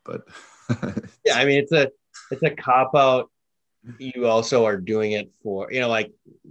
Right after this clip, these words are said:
Speaker 2: you are, you're doing it a healthy way. I think working out, like, you're, you're adding a workout program that does require you to eat more. So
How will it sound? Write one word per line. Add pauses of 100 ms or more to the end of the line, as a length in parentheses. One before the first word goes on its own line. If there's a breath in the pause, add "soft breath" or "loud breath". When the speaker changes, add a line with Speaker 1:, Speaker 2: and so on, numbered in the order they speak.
(160)
Speaker 2:
you
are,
you're
doing
it (160)
a
healthy
way.
I
think
working
out, (640)
like,
you're,
you're
adding (240)
a
workout
program (720)
that (880)
does
require
you
to
eat
more.
So